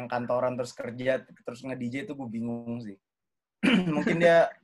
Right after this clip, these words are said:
wah, gue nggak tahu sih, dia badannya kayak robot mungkin kalau gue bisa ngomong. Jadi, ibaratnya ada kok, ada orang yang kayak kerj-, kerja jam sembilan, absen, pulang jam lima, jam enam,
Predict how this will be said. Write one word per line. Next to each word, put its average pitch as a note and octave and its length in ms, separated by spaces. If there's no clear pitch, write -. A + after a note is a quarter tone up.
wah, D3+ 80
gue D3+ 160
nggak A#2+ 160
tahu B2+ 160
sih, C3 80
dia D3+ 160
badannya B2+ 400
kayak C3 160
robot A#2+ 400
mungkin B2 240
kalau A2 160
gue A2+ 160
bisa A2 160
ngomong. A2 320
Jadi, D3+ 240
ibaratnya C#3+ 340
ada F#3+ 340
kok, - 300
ada D3 240
orang D3+ 240
yang D3+ 100
kayak C#3 160
kerj-, B2+ 240
kerja C3+ 380
jam A2+ 180
sembilan, A2 680
absen, G#2+ 720
pulang A#2+ 340
jam A2 140
lima, A2 320
jam G#2 160
enam, B2+ 420